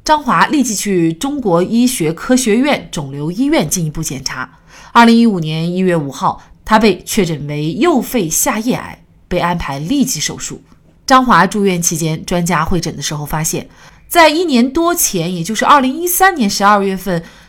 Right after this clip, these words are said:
张华的体检报告当中的影像片、纸质复印件已经显示张华的右下肺部存在阴影，这就说明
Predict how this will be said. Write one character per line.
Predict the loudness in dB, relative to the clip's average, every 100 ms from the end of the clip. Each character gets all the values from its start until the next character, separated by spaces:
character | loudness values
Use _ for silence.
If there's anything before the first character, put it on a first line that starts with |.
| 0
张 | 4 4
华 | 2 0
的 | 0
体 | -4 -2
检 | -2 -2
报 | 0 0
告 | 2 -2
当 | 0 -2 -2
中 | -2 -2
的 | 0 -2 -2
影 | -4 -4
像 | -2 0 0
片、 | -2 0 0 0
纸 | -2 -6
质 | -6 -6
复 | -6 -4
印 | -2 0
件 | 0 -2 -6 -16 -6
已 | -4 -4
经 | -6 -4 -2
显 | -2 -2 -4
示 | -6 -6 -8 -12 _
张 | 2 2
华 | 2
的 | -2
右 | 0 0
下 | 2 0 -2
肺 | -4
部 | -4 -6
存 | -10 -8 -4 0
在 | 0
阴 | 0 -2 -6
影， | -8 _ _ -16 -2
这 | 0
就 | 2
说 | 0 -2
明 | -2 -6